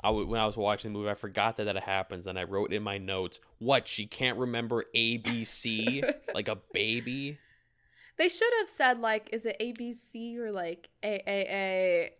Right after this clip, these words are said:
Speaker 2: Oh, no, it's A B C." Like, something like that would have been better.
Speaker 1: Yeah.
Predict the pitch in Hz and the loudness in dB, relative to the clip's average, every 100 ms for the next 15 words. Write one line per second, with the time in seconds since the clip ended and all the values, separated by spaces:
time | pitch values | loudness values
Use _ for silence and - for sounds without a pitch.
0 | - 226 214 214 202 196 196 - 196 190 | 2 4 4 0 0 -2 -6 -4 -4 -4
1 | 202 202 214 180 160 190 - 220 240 220 | -8 -6 -6 -6 -6 -6 -6 -4 -2 -4
2 | 214 180 156 180 170 156 143 117 - - | -2 -4 -4 -10 -10 -14 -12 -12 -12 -14
3 | 214 208 _ _ 98 62 57 | -14 -18 _ _ -12 -12 -14